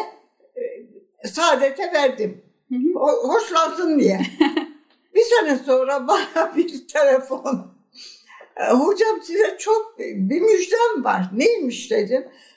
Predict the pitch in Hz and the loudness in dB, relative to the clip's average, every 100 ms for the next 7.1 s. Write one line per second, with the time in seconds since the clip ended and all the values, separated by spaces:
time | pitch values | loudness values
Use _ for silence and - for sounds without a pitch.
0 | _ _ 214 302 349 285 247 269 262 277 | _ _ 0 0 0 -2 -2 -2 -2 -4
1 | - 254 247 240 247 247 254 240 262 240 | -4 0 0 0 -2 -2 -4 -4 -2 2
2 | 220 214 202 185 226 220 233 214 202 208 | 2 0 -4 0 0 0 -2 -2 0 0
3 | 180 185 - 415 247 175 - 185 - - | -2 -4 -4 -4 -10 -12 -14 -12 -12 -14
4 | - _ _ _ - _ 262 311 359 330 | -20 _ _ _ -20 _ 0 2 2 0
5 | 427 415 202 185 185 170 - 233 - 294 | 0 0 -2 -2 -4 -8 -2 -2 0 0
6 | 294 349 339 311 294 262 254 247 214 214 | 0 0 -2 -2 0 0 0 0 0 -4